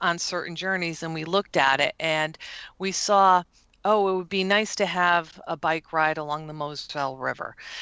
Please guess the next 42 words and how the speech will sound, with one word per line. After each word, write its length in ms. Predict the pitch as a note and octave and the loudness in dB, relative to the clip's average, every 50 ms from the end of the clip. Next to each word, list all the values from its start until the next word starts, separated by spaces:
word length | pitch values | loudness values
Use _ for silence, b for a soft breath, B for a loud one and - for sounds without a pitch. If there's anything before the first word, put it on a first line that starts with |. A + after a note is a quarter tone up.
| B B B B B - | B B B B B 0
And 520 | F3+ D#3+ D#3+ D#3 D3+ D3 C#3+ C#3+ D3 C#3+ - - _ E3 | 2 2 4 4 4 2 2 0 -4 -8 -14 -16 _ -6
those 300 | G#3+ A3 A3+ C4 B3 A#3+ | -2 -2 -2 -2 -4 -6
were 80 | A#3+ | -6
the 100 | G3 F#3+ | -6 -6
key 340 | - - - - A#3+ A3+ A3 | -6 -8 -8 -4 -4 -4 -4
focuses 600 | G3+ - G#3+ G3 F3+ - F#3 - - F3 D#3+ D#3+ | -4 -2 -2 -2 -2 -4 -8 -8 -6 -4 0 2
on 180 | D#3 D3 D#3+ D#3+ | 2 2 2 0
what 220 | E3+ F#3+ - - | -2 -2 -2 -2
we, 300 | F#3 G3 F#3 E3+ - - - _ _ | -4 -4 -4 -4 -6 -10 -18 _ _
we 260 | F#3 F3 F3 F3 - | -12 -8 -8 -6 -2
added 400 | - E3+ E3 D#3+ D#3 D#3 D3+ - | 2 4 4 4 4 2 -2 -6
first. 580 | - - - A3 G#3 F3 C#3+ D3 D3+ - - - - - | -8 -6 -2 0 2 2 2 0 -4 -8 -14 -10 -6 -4
And 180 | F3+ F3+ G3 | -2 0 2
then 280 | G#3 A#3 B3+ B3 A3+ G3+ | 2 2 2 0 -2 -4
when 260 | G3+ F#3 F#3 F3+ F3+ | -4 -4 -4 -4 -8
we 120 | E3+ E3+ | -8 -8
started 460 | - - - G#3+ G#3+ A3+ G#3+ G3+ F3+ - | -6 -4 0 0 2 2 2 0 -2 2
adding 420 | - F#3+ G3 A#3 C4 D4 C4 A3 F#3 | 4 4 4 4 4 2 -2 -6 -6
these 300 | E3 D#3 D3 - - - | -8 -8 -8 -10 -10 -6
things, 440 | - D#3+ D3 C#3+ D3 D#3 D#3+ - - B B B B B B B | -2 -2 0 0 -2 -4 -10 -16 -18 B B B B B B B
we 100 | F#3 F3+ | -10 -6
saw 300 | - - G3+ F#3 F#3 F3+ | -4 0 2 2 2 2
guests 320 | E3+ F#3 F3+ F3+ - - | 2 2 0 0 0 -2
that 220 | - F3 D#3 - - | -2 -2 -2 -2 -4
said, 320 | - - E3+ D#3+ D#3 - - - | -6 -4 -2 -4 -4 -6 -6 -6
"Oh, 280 | F#3+ G#3+ A3 G3 F3 - - | -4 -2 -2 -2 -2 -2 -2
I 120 | F#3+ B3 | 0 0
would 200 | C#4+ E4 E4+ - | 0 0 0 0
like 180 | G#3 F3 D#3 - | 0 0 0 -2
multiple 460 | F3+ G#3 B3 - - G#3 F3 D#3+ C#3+ | -4 -4 -4 -4 -6 -8 -8 -8 -6
bike 300 | - D3+ C#3+ C#3 C3 - | -2 -2 -2 -2 -2 -4
rides. 260 | C3+ C3 B2+ B2 - - - | -6 -6 -6 -6 -6 0 2
I 100 | A#3 D4+ D4 | 2 2 0
would 160 | D4+ A3 G3 | -2 -2 -2
like 180 | F3 E3+ - | -2 -2 -4
to 80 | - E3 | -8 -10
bike 300 | - D#3 D3+ D3 C#3 - | -6 -6 -6 -6 -6 -6
every 280 | D#3 D3 C#3 C#3+ C#3+ C#3+ | -8 -8 -8 -8 -12 -4
day." 360 | - F#3+ F#3 E3 - B2 - B B B B B B B B - | 0 2 2 2 2 0 -6 B B B B B B B B -8
We 140 | A3+ A3+ | -8 -8
do 220 | G#3 - D#4+ F#4+ G#4 - | -6 -2 -2 -2 -2 0
have 200 | - G4 G4 | 2 0 0